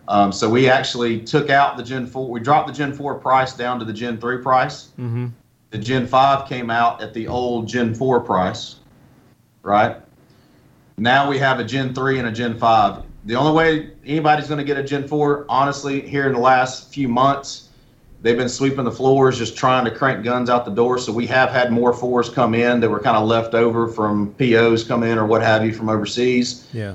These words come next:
Speaker 1: So we have had to, you know, sell some after we discontinued them back in June and July. Um, so you will find some out there in the marketplace. Um, but overall, we have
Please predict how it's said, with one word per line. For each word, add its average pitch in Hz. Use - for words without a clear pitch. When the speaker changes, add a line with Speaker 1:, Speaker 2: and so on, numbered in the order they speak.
Speaker 1:
So 117
we 113
have 135
had 127
to, 117
you 120
know, 113
sell 131
some 127
after 120
we 120
discontinued 120
them 120
back 117
in 107
June 117
and 113
July. 104
Um, 107
so 123
you 117
will 131
find 123
some 117
out 120
there 123
in 120
the 110
marketplace. 120
Um, 107
but 113
overall, 120
we 117
have 104